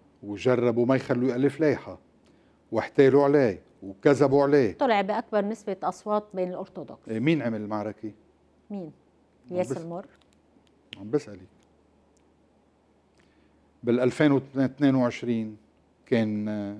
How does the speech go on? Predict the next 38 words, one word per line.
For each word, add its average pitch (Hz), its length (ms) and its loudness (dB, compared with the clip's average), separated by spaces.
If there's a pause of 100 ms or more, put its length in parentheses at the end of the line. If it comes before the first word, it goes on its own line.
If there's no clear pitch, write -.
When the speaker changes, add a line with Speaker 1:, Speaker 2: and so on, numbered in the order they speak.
(180)
Speaker 1:
نايب 110 360 2
ميشيل 107 360 -4
مور 120 160 -4
بعده 113 520 -6
كمان 117 480 -4 (180)
تجربة 127 420 -2
جديدة، 139 380 -6
مين 139 200 -2
عمل 117 180 -4
المعركة؟ 101 520 -12 (320)
Speaker 2:
أوكي، - 240 -4 (300)
أنا 330 160 6
بدي 151 120 8
Speaker 1:
إذا - 60 8
Speaker 2:
أسلم 131 160 6
Speaker 1:
الياس 165 200 8
Speaker 2:
معك، 151 140 6
Speaker 1:
مور 170 140 10
بعيد 151 260 6
عن 147 180 4
الناس. 147 600 2
Speaker 2:
بدي 196 140 0
أسلم 220 340 -2
معك 180 280 -6
بهيدي 180 220 -4
Speaker 1:
نعم. 123 120 2
Speaker 2:
النقطة 202 300 -6
دولة 180 300 -2
الرئيس، 226 440 -6 (160)
بس 175 260 -10
بدك 202 160 -4 (100)
تسمح - 380 -2
لي، 202 260 0 (520)
آه، 202 140 0
اللي 202 160 2
عمل 311 200 8
المعركة 247 680 2
وقتها 247 540 -6